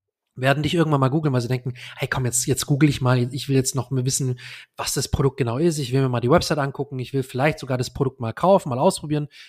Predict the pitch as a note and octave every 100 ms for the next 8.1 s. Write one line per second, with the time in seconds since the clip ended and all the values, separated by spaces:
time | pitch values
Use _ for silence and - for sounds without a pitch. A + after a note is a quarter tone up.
0 | - C#3 C3+ D#3+ C#3 G#2+ - - - -
1 | _ _ _ _ - D3+ F#3 - G3 D#3+
2 | D#3 F#3 - G3 - F3+ E3 D3+ - -
3 | F3 B2+ - D#3+ D#3+ C#3+ C#3+ - D3 C#3+
4 | - D3+ C#3 D3+ C#3 B2 A#2+ E3+ C#3+ A#2
5 | C#3+ - F3+ D3 D#3 - - D#3+ D3 B2+
6 | A#2 - F3 A3 A3 E3 C#3+ D3 C#3 -
7 | - - - - _ - C#3 C3 C3 C3
8 | B2+